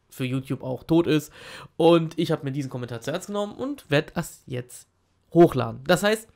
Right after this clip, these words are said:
jetzt ab vier Uhr von Montag bis Freitag startet dann Halo die Kampagne. Ähm, wie gesagt, ich werde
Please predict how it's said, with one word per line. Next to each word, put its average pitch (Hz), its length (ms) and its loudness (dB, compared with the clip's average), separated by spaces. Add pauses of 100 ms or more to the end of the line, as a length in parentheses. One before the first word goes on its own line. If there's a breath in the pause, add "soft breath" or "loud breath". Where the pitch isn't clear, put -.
(220)
jetzt 220 400 0
ab - 200 -8 (160 soft breath)
vier 214 360 0
Uhr 190 360 2 (760)
von 156 200 2
Montag 165 420 0 (120)
bis 147 240 -4 (140)
Freitag 139 600 -4 (300 loud breath)
startet 131 400 -4
dann 120 200 -4
Halo 143 220 0
die 170 100 -4
Kampagne. 175 580 2 (420 loud breath)
Ähm, 156 600 4
wie 147 500 -8
gesagt, 165 460 2
ich 139 200 -8
werde 175 640 2